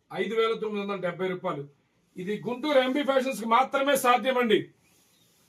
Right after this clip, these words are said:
మన రేట్లు ఎవరు ఇవ్వలేరు, మనతో పోటీ కూడా పడలేరండి. మన బిజినెస్ వేరు.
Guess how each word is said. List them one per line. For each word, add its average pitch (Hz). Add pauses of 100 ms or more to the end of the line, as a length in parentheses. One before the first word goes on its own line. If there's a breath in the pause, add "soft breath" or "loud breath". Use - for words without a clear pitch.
(120)
మన 247
రేట్లు 277
ఎవరు 269
ఇవ్వలేరు, 254
మనతో 214
పోటీ 226
కూడా 220
పడలేరండి. 196
మన 202
బిజినెస్ 220
వేరు. 226